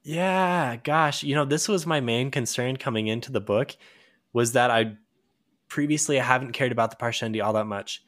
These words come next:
And I was worried that with these flashbacks, I wasn't gonna care. And I haven't been convinced that I should care because there haven't been any super big ramifications from what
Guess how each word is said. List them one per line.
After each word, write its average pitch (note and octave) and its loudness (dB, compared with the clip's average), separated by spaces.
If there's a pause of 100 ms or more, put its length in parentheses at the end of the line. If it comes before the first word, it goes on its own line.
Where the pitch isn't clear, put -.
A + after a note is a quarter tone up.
(360)
And A#2 0
I A2 4
was G#2 2
worried C#3 2
that A2+ 2
with A2+ -4
these A2+ -4
flashbacks, A#2+ 0
I G#2 -2
wasn't B2 -2
gonna B2 -2
care. A2 0 (520)
And B2+ 2
I A#2 6
haven't E3+ 0
been C#3 2
convinced A2+ -2
that A2+ 2
I A2 2
should G#2+ -4
care D3+ 0
because C#3+ -2 (560)
there B2+ 2
haven't G3 0
been G3+ 2
any G3 0
super E3 0
big C#3 0
ramifications C3 0
from A#2 -2
what C3 -2